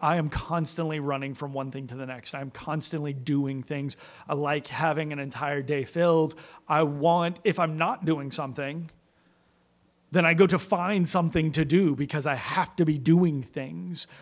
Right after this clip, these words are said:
The option of not doing is not an option, you know? Um, and how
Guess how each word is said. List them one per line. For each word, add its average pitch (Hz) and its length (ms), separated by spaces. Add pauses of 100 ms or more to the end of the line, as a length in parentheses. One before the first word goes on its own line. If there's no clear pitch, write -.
(160)
The 175 140 (120)
option 190 520
of 139 160
not 151 340
doing 220 300
is 135 180
not 143 480 (100)
an 143 140
option, 143 800
you 156 160
know? 156 260 (480)
Um, 151 520 (1300)
and 196 160
how 220 1040